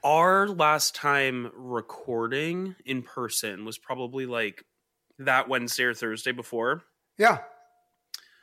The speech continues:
Speaker 1: And then it was bye-bye.
Speaker 2: Yeah.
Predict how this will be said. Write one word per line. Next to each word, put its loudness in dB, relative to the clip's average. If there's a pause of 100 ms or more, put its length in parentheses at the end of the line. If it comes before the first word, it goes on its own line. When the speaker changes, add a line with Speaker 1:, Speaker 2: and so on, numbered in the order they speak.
(500)
Speaker 1:
And 0
then 4 (640)
it -6
was -6
bye-bye. 0 (800)
Speaker 2:
Yeah. -2